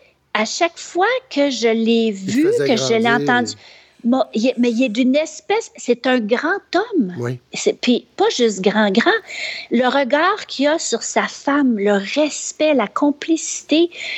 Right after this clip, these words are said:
Speaker 1: j'ai aucun doute que c'est comme ça quand il se lève le matin. Mais qui doivent rire, là, puis doivent se dire des niaiseries. Ils ont l'air d'avoir du fun, tous les deux, là. Tu sais, c'est pas, euh, exemplaire comme on doit voir, euh, la reine Élisabeth, là.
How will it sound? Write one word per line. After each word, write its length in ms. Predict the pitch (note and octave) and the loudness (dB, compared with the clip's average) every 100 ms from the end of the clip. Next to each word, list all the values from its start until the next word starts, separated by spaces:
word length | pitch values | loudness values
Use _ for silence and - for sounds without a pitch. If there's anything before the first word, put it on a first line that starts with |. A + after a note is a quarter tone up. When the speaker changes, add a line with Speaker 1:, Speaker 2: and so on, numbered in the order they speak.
| - | -4
Speaker 1:
j'ai 240 | F#3+ A#3+ C4 | 0 2 2
aucun 380 | D4+ D#4+ C#4+ | 0 0 2
doute 380 | G#3 D4 G4 - - | 2 0 0 -6 -4
que 120 | B3 | -2
c'est 160 | B3 A#3+ | 0 0
comme 180 | A3 A3 | 2 0
ça 140 | D#4+ | 0
quand 240 | D4+ A#3 | 0 -2
il 20 | - | -4
se 140 | A#3+ | -2
lève 180 | C4 A#3+ | 0 0
le 100 | G#3 | 0
matin. 380 | G3 F#3+ A3+ A#3+ _ _ _ _ - - | 0 0 0 -2 _ _ _ _ -10 -2
Mais 160 | A#3+ | -2
qui 140 | B3+ A#3 | 0 0
doivent 280 | C4+ D#4+ A3 | 2 0 0
rire, 160 | D#4 B4 F4+ | 0 2 0
là, 340 | A#3 A3 G#3+ G#3+ | 0 2 0 -2
puis 100 | A#3+ | -4
doivent 220 | G#3 B3 | -2 -2
se 140 | A#3 B3 | -2 -2
dire 240 | A3 D#4 | 0 0
des 140 | B3+ A#3 | 2 2
niaiseries. 400 | A3+ A3 A3+ F#4+ | 2 2 0 2
Ils 60 | C#4 | 2
ont 80 | A3 | 2
l'air 180 | C#4 D4+ | 0 -2
d'avoir 300 | A3+ A#3 G#3+ | 0 0 0
du 160 | G3+ | -4
fun, 260 | - D4 F4 C#4+ | -4 0 2 2
tous 120 | - | 0
les 120 | G3 F#3 | 0 0
deux, 260 | A3+ C4+ | 2 2
là. 240 | A#3 G#3 G#3+ - - - - | 2 0 0 -8 -20 -12 -2
Tu 100 | G4+ | -2
sais, 40 | |
c'est 180 | - C4 | 0 -2
pas, 300 | - E4 F#4+ G#4+ - - _ - | 0 0 0 -2 -10 -20 _ -2
euh, 60 | G3+ - | -2 0
exemplaire 1080 | B3+ A3+ G#3+ G#3 A3+ A3 - A#3 B3+ B3 G#3+ | 0 0 0 0 0 0 0 2 2 0 0
comme 200 | A3 G#3 | 0 0
on 60 | G3 | 2
doit 200 | G3+ F#3+ | 0 0
voir, 340 | G#3 A#3 A3 | 2 0 2
euh, 60 | F#3+ | 2
la 140 | F3+ | 2
reine 180 | F#3 G3+ | 2 2
Élisabeth, 460 | F#3+ F3 F#3 F#3 | 2 2 0 0
là. 120 | F3 | -2